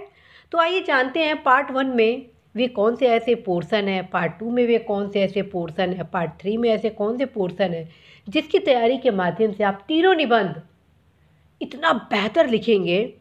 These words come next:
कि निश्चित रूप से बेहतर अंक पाएंगे। तो पहले पार्ट में आप देख रहे हैं यहाँ पर साहित्य और संस्कृति। दूसरा, पार्ट वन में ही जो दूसरा है टॉपिक वो है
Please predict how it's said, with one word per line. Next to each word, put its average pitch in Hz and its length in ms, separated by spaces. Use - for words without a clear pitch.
कि 233 140
निश्चित 190 480
रूप 208 120
से 208 160
बेहतर 170 340
अंक 156 260
पाएंगे। 170 260
तो 202 120
पहले 277 280
पार्ट 277 240
में 277 80
आप 240 80
देख 220 260
रहे 233 80
हैं 226 60
यहाँ 208 160
पर 208 160
साहित्य 226 440
और 196 100
संस्कृति। 156 680
दूसरा, 302 480
पार्ट 202 200
वन 233 200
में 269 160
ही 247 220
जो 202 160
दूसरा 190 420
है 202 220
टॉपिक 208 460
वो 254 180
है 311 200